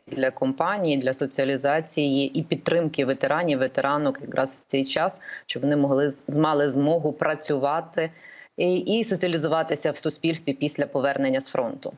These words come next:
Е, знаєте, наш, е, цьогорічний сьомий вже конгрес, він називався «Жіноче лідерство. Час відновлення і час відбудови».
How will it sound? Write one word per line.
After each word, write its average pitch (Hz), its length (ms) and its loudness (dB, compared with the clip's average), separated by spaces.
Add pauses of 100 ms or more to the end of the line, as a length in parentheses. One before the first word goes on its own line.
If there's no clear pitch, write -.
(520)
Е, 139 120 2
знаєте, 208 420 0
наш, 208 440 -2
е, 175 300 4
цьогорічний 185 760 0
сьомий 165 480 2
вже 139 200 0
конгрес, 156 580 0
він 156 80 2
називався 151 720 0
«Жіноче 143 440 0
лідерство. 135 560 -2
Час 139 360 0
відновлення 131 580 2
і 123 60 -2
час 127 300 -2
відбудови». 143 640 0